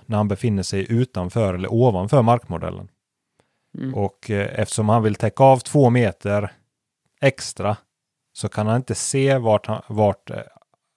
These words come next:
Speaker 1: skärningen är, så att säga. Det är
Speaker 2: Mm.
Speaker 1: lite svårt, eh, just när man förklarar
Speaker 2: Det är svårt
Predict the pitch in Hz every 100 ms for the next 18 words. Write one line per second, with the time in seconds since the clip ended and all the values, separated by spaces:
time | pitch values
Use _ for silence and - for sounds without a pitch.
0 | _ - - 117 123 110 95 104 104 117
1 | 87 90 _ _ 110 - 87 - 92 87
2 | 90 _ _ _ _ _ _ _ - -
3 | 95 95 92 - - 90 - 95 90 87
4 | - 92 87 - 98 85 82 151 -